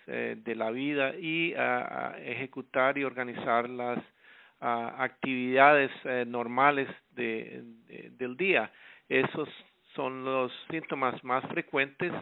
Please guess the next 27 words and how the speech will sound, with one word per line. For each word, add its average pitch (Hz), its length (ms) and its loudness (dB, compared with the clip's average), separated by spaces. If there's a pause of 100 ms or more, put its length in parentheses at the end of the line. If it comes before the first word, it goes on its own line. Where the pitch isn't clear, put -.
(140)
ah, 123 720 -2
ah, - 20 -
lo 127 160 -2
mismo 127 340 -6
que - 120 -6
la 117 140 0
fatiga 147 560 2
en 120 100 -2
muchos 131 300 -8
de 120 60 -6
nuestros 123 320 -12
pacientes 117 580 -12
con 117 200 -10
mielitis 117 420 -8
transversa. - 600 -6 (440)
Otra 143 320 4
de 143 60 8
las 135 200 4
conclusiones 135 720 -4
importantes 156 760 0
es 127 280 -2 (320)
que, 127 500 2
ah, 123 320 4
el 123 160 -4
uso 143 240 -4
de 139 80 2
medicaciones, 131 720 -4